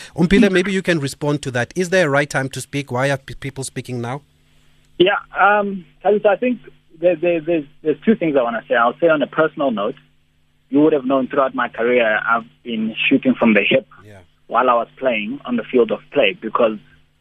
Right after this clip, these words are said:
Speaker 2: for me, I was not gonna wait. I, I, I, I was, it, it was a way of staying sane and documenting my lived experience, you know, and it was a way of trying to reach as many people and trying to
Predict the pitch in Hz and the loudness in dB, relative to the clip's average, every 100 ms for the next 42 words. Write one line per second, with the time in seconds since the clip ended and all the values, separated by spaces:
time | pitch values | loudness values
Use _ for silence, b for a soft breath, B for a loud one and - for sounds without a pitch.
0 | _ _ _ _ - 135 156 135 131 123 | _ _ _ _ -2 2 4 2 2 0
1 | 151 156 135 110 120 123 - _ _ _ | 0 0 -2 -2 -2 -4 -8 _ _ _
2 | _ 117 123 131 135 147 135 135 139 131 | _ -4 -2 0 0 0 -2 0 0 0
3 | 135 131 123 120 - 139 131 120 135 131 | 2 2 0 -4 -8 -8 -4 -2 0 2
4 | 135 123 120 139 143 120 - 135 120 - | 2 0 2 2 2 -2 -4 -4 -4 -2
5 | 139 110 113 - _ _ _ _ _ 131 | -2 0 -6 -12 _ _ _ _ _ -6
6 | 120 127 143 131 127 127 127 120 117 123 | -2 0 2 2 2 2 2 4 2 2
7 | 117 120 - - 151 95 - _ - 107 | 0 -2 -2 2 2 2 -8 _ -8 0
8 | 113 - 123 123 127 123 123 120 143 131 | 0 2 2 4 4 2 2 2 2 0
9 | 117 - 131 123 120 117 135 - - - | -2 -2 -2 -2 -2 0 0 0 -6 -4
10 | 107 117 120 - 254 - 120 113 - 117 | 0 2 2 4 2 4 2 0 0 0
11 | 120 - 123 113 | 0 -2 0 0